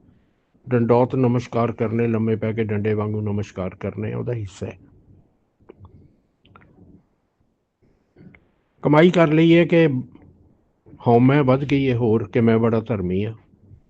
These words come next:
ਮੇਰੇ ਵਰਗਾ ਧਰਮੀ ਕੌਣ ਹੈ, ਮੈਂ ਇਹ ਸਾਰੇ ਧਰਮ ਦੇ ਕੰਮ ਕਰਦਾ ਹਾਂ, ਮੈਂ ਰੋਜ਼ ਪੂਜਾ ਕਰਦਾ ਹਾਂ,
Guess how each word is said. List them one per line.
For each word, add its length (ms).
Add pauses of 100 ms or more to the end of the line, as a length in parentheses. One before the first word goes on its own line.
(600)
ਮੇਰੇ 180
ਵਰਗਾ 280
ਧਰਮੀ 360
ਕੌਣ 280
ਹੈ, 60
ਮੈਂ 280
ਇਹ 60
ਸਾਰੇ 280
ਧਰਮ 320
ਦੇ 140
ਕੰਮ 220
ਕਰਦਾ 300
ਹਾਂ, 80 (520)
ਮੈਂ 100
ਰੋਜ਼ 240
ਪੂਜਾ 340
ਕਰਦਾ 380
ਹਾਂ, 80